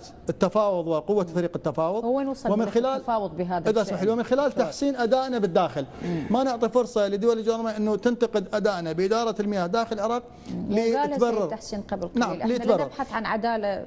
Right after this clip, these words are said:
Speaker 2: في الخارج قبل أنه
Speaker 1: لا،
Speaker 2: نحققها
Speaker 1: نتكلم،
Speaker 2: في
Speaker 1: هي،
Speaker 2: الداخل"،
Speaker 1: أنا ما
Speaker 2: يعني.
Speaker 1: أتكلم عن موضوع العدالة، أتكلم عن إدارة المياه.
Speaker 2: مم.
Speaker 1: موضوع العدالة أتكلم عن أستاذ تحسين، هذه موضوع التجاوزات. شوف التجاوزات على المنظومة المائية، ثلاث أنواع من التجاوزات. أكو تجاوز على الحصص المائية
Speaker 2: مم.
Speaker 1: بين محافظة ومحافظة،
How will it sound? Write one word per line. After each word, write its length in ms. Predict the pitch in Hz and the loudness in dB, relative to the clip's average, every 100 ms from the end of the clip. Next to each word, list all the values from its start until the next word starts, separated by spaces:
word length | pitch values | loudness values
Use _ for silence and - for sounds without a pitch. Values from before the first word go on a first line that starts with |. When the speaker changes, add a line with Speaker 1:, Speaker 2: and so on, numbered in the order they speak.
| - | -10
Speaker 2:
في 80 | - | -8
الخارج 440 | 214 220 214 208 | -4 -2 -4 -4
قبل 220 | - 202 202 | -4 -2 -2
أنه 100 | 208 | -4
Speaker 1:
لا، 60 | |
Speaker 2:
نحققها 220 | - 285 | 0 0
Speaker 1:
نتكلم، 220 | 269 277 269 | 2 0 0
Speaker 2:
في 60 | |
Speaker 1:
هي، 140 | 226 277 | 0 0
Speaker 2:
الداخل"، 260 | 233 214 | -2 -2
Speaker 1:
أنا 100 | 262 | 0
ما 80 | 277 | 0
Speaker 2:
يعني. 0 | |
Speaker 1:
أتكلم 200 | - 254 | 0 0
عن 120 | 226 | 0
موضوع 120 | 202 | 0
العدالة، 140 | 202 220 | -2 0
أتكلم 280 | 214 240 220 | 0 0 0
عن 100 | 220 | 0
إدارة 300 | 220 220 185 | 2 2 0
المياه. 240 | 170 139 120 - | -2 -2 -6 -8
Speaker 2:
مم. 140 | 185 180 | -4 0
Speaker 1:
موضوع 240 | 247 302 | 2 2
العدالة 260 | 262 262 247 | 2 2 0
أتكلم 180 | 247 | 0
عن 60 | 233 | -2
أستاذ 180 | 196 208 | 0 -2
تحسين، 420 | 196 - 196 170 - - - | -2 -4 -4 -4 -8 -8 -2
هذه 100 | 240 | 0
موضوع 200 | 220 208 | 0 0
التجاوزات. 420 | 190 170 156 143 | 0 0 -2 -4
شوف 180 | - 233 | -6 -4
التجاوزات 520 | 220 185 196 214 190 | -2 0 0 -2 -2
على 80 | 185 | -2
المنظومة 280 | 196 175 160 | 0 0 -2
المائية، 340 | 156 156 165 | -2 -4 -4
ثلاث 140 | - 196 - - | -4 -6 -6 -4
أنواع 180 | 180 156 | 0 -2
من 60 | |
التجاوزات. 460 | 139 135 131 123 127 202 | -2 -2 -2 -4 -4 -6
أكو 140 | 208 | -2
تجاوز 420 | 220 208 254 233 | 0 0 0 0
على 140 | 208 190 | 0 -2
الحصص 280 | 220 220 | -2 -2
المائية 440 | 190 190 175 151 - - - - | 0 2 2 0 -4 -10 -16 -8
Speaker 2:
مم. 200 | 180 165 | -4 0
Speaker 1:
بين 180 | 160 160 | 0 0
محافظة 420 | 156 196 190 185 | 0 -2 -2 -2
ومحافظة، 580 | 180 - 185 185 196 | -4 -4 -4 -4 -6